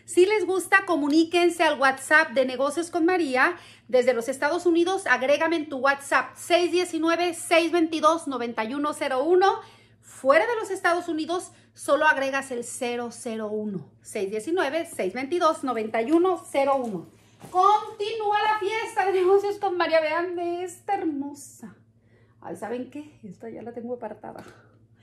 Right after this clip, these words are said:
Ay, no me acuerdo. Es la última, que le dije a alguien que no, pero después en una de las cajas que abrí salió. Ay,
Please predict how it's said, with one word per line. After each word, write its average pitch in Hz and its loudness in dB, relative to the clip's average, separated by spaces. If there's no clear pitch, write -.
Ay, 311 0
no 254 -2
me 196 -4
acuerdo. 190 -8
Es 233 -4
la 269 4
última, 269 -6
que 240 -8
le 233 -2
dije 240 -10
a - -6
alguien 285 -6
que 254 -6
no, 269 0
pero 254 0
después 233 -4
en 277 -4
una 285 -4
de 285 -4
las 254 -4
cajas 269 -10
que 262 -6
abrí 220 -8
salió. 226 -6
Ay, - -18